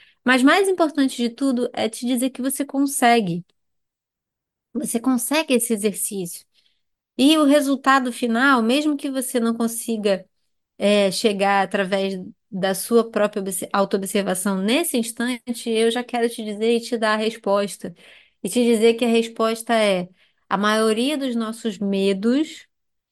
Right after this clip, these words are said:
de, e as nossas dificuldades de confiar na vida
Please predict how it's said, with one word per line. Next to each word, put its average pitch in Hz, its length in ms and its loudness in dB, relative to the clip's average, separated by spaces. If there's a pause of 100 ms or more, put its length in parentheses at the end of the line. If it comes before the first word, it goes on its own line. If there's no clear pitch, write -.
(320)
de, 202 440 -2
e 196 240 0
as 196 100 2
nossas 202 360 -2
dificuldades 247 800 0
de 247 160 -10
confiar 214 520 -4
na 196 160 -4
vida 185 520 -2